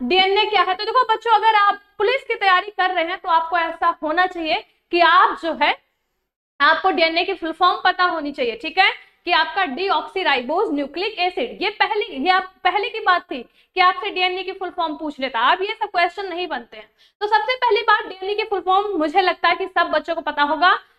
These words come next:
क्या हो जाएगा आपका deoxyriboz nucleic acid। अब ये कह, कह रहा है, देखो ध्यान से question समझो कि डीएनए के अंदर ऐसा क्या present है कि डीएनए का नेचर कैसा है? Hydrophilic,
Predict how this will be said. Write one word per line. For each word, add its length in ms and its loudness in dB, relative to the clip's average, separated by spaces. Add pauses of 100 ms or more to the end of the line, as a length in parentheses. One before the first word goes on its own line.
(140)
क्या 140 6
हो 220 0
जाएगा 280 2
आपका 400 4 (380)
deoxyriboz 1160 0 (160)
nucleic 540 -4
acid। 400 -2 (340)
अब 200 2
ये 60 -14 (160)
कह, 160 -12
कह 300 0
रहा 220 2
है, 180 -4
देखो 260 -4
ध्यान 300 -4
से 120 -12
question 420 -2
समझो 360 -2 (340)
कि 100 4
डीएनए 380 2
के 160 -8
अंदर 240 -2
ऐसा 300 4
क्या 400 2
present 560 0
है 120 4 (300)
कि 100 -2
डीएनए 420 2
का 180 0
नेचर 360 -4
कैसा 380 0
है? 160 4 (120)
Hydrophilic, 840 -2